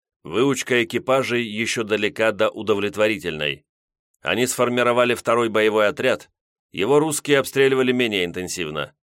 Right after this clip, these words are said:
Всю тяжесть сражения вынесли на себе японские броненосцы ранней постройки. Там русские тоже применили нестандартные тяжелые снаряды,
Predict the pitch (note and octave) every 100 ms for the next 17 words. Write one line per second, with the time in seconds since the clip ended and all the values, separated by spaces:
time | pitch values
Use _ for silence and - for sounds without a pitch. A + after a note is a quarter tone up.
0 | _ _ _ _ - C3+ C3 C#3+ B2+ C3
1 | - - A#2 A2+ G#2 C3 C3 A#2 A2+ B2+
2 | B2 A#2 A#2 G#2 A2 A2 G#2+ A2+ A2+ -
3 | G#2 F#2 G2 G2+ A#2 A2 - G2+ G2 F#2
4 | G2 F#2+ G#2 F2+ D#2 D2+ - _ _ _
5 | _ _ _ _ F2+ B2 C3 D3 - C#3+
6 | C3+ C#3+ A2+ A2 A2 A2+ A2+ G#2+ G#2 G#2
7 | A2 G#2 G#2 - G#2 F#2+ G#2 F#2 F#2+ F2+
8 | - F#2 G#2+ A#2 A#2